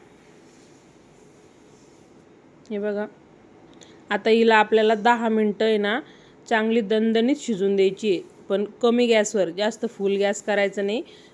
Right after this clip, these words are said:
कमी गॅसवर दहा मिनटं चांगली शिजू द्यायची. हे बघा,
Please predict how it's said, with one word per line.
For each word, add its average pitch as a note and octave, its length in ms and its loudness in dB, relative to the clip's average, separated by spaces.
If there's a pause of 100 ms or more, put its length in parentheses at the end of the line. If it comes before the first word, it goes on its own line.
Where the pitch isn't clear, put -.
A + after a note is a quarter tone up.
(160)
कमी A3 260 0
गॅसवर G#3+ 300 -2
दहा G#3+ 240 -2
मिनटं G3 300 -6
चांगली G#3 360 -4
शिजू F#3 280 -8
द्यायची. F#3 460 -6 (1700)
हे G3+ 100 -10
बघा, G#3 320 -6